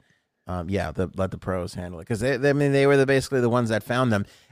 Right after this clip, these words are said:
And, you know, it's interesting here, Frank. Uh, all right, so let's dive into the, the interesting things. They never gave up on this Carlton Reserve area.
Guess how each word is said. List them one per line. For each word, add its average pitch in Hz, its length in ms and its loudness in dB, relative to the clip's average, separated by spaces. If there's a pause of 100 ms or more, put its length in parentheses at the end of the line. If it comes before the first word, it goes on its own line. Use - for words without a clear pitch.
And, 143 220 -6
you 156 80 -4
know, 147 220 -2
it's 139 220 -4
interesting 151 680 -4
here, 113 480 -2
Frank. 113 380 -6
Uh, 113 120 -8
all 139 60 0
right, 117 100 -4
so 156 100 -4
let's 151 160 -4
dive 143 260 0
into 131 240 0
the, 110 300 0
the 104 380 0
interesting 113 540 -4
things. 98 560 -4 (1200)
They 156 160 -2
never 240 240 2
gave 190 260 0
up 170 280 2 (600)
on 123 180 0
this 117 200 0
Carlton 127 400 -2
Reserve 107 380 2
area. 90 400 -8